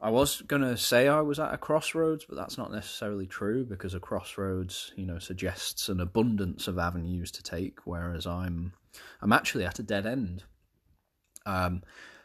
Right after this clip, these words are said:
I have not really anything to do. Um, the football is going to be on in about an hour's time, or less, uh, less than that. Um, and I've just made a sandwich.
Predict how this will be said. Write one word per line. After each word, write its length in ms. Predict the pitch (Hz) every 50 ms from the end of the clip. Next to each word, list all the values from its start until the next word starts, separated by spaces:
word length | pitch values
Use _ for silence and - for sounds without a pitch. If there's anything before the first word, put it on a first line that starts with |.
| _ _ -
I 100 | - 98
have 220 | 92 87 87 92
not 440 | 98 101 117 120 - - _ - - - _ _ _ _ _ _ -
really 340 | 104 104 101 98 95 95
anything 360 | 95 92 95 92 - 107 98 92
to 120 | - -
do. 340 | - 98 90 98 120 131 - - _ - - _ _ _ - - _ - 87
Um, 480 | 82 82 85 82 82 82 85 87 90 - _ _ _ _ - - - - -
the 80 | - -
football 640 | - - - - - - 92 87 87 87 87 87
is 100 | 87 82
going 260 | - 85 85 87 87 85
to 60 | -
be 120 | 92 90
on 160 | 90 87 87
in 100 | 90 87
about 340 | 90 85 87 85 82 78 -
an 60 | 82
hour's 380 | 85 85 82 87 85 85 - -
time, 400 | - - 90 87 90 95 98 92
or 80 | 87 80
less, 220 | 82 80 - - _ _ _ - - _ - 90
uh, 40 | 92 - - _
less 300 | 101 95 87 87 - -
than 100 | 87 82
that. 180 | 87 90 87 - - - - - - - - - - - - - -
Um, 580 | 107 107 110 113 110 110 110 107 101 95 - - _ _ _ _ _ _ _ _ _ _ _ _ _ _ _ _ _ _ _ _ _ _
and 920 | 104 104 98 98 101 101 98 98 101 101 98 98 98 98 98 98 98 - - - _ _ _ _ _ _ _ - - - - _ -
I've 180 | 101 107 113 107
just 160 | 143 131 -
made 160 | 139 131 131
a 60 | 135 127
sandwich. 760 | - - - 131 147 165 147 101 82 82 82 - - -